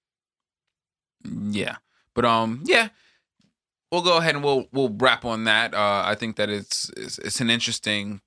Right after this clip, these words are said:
uh, concept to delve into how, uh,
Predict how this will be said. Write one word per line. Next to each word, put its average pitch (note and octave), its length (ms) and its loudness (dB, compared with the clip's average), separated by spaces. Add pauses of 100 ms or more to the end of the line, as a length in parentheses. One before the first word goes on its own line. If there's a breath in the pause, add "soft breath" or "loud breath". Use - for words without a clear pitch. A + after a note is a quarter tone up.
(280)
uh, F2 560 -4 (500)
concept G#2+ 440 -2
to A2+ 60 -6
delve G2+ 360 0
into G2+ 600 -2 (420)
how, A2 680 2 (140)
uh, G2 440 0